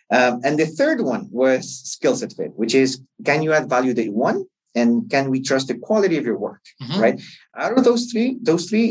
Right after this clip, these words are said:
Speaker 1: skill set, three, skill set fit was the least important to me 'cause I, I'm a strong believer in that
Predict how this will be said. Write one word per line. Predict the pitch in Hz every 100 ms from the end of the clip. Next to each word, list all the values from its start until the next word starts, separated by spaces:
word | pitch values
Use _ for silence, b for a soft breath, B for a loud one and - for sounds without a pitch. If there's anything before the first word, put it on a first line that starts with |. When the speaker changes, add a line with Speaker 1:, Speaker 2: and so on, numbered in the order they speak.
| -
Speaker 1:
skill | - - 170
set, | 175 170
three, | - 165 120
skill | - - 220
set | 226 233
fit | - 214 214 135
was | 151 156 156
the | 139 131
least | 120 143 165 175
important | 165 135 139 202
to | 240
me | 330 -
'cause | - 127 -
I, | 127 139 143 139 139 B B -
I'm | 117
a | 123
strong | - - 143 175
believer | 185 185 185
in | 185 165
that | 139